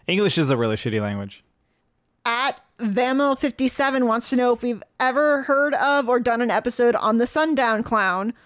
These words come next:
Speaker 2: which
Speaker 1: Why?
Speaker 2: sounds horrifying.
Speaker 1: I hate that idea, but I really
Speaker 2: It's
Speaker 1: wanna
Speaker 2: a
Speaker 1: look into it.
Speaker 2: U K born cryptid.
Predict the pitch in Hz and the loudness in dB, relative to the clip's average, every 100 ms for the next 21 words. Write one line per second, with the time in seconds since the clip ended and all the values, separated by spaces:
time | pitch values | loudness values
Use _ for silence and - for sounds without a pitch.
0 | _ _ - 254 349 339 - 359 440 381 | _ _ -2 0 2 2 2 2 0 -2
1 | - - 294 440 392 320 269 233 - 147 | -4 -6 0 2 2 0 -2 0 0 0
2 | 165 175 175 170 180 160 156 156 135 175 | 0 0 -2 -2 -2 0 0 0 0 2
3 | 202 202 156 151 143 123 143 160 160 160 | 2 0 0 0 0 0 2 4 4 4
4 | 151 156 190 - 131 302 302 240 277 269 | 2 4 4 4 4 2 2 2 2 0
5 | - 262 - 226 190 165 | -2 -2 0 -2 -2 -4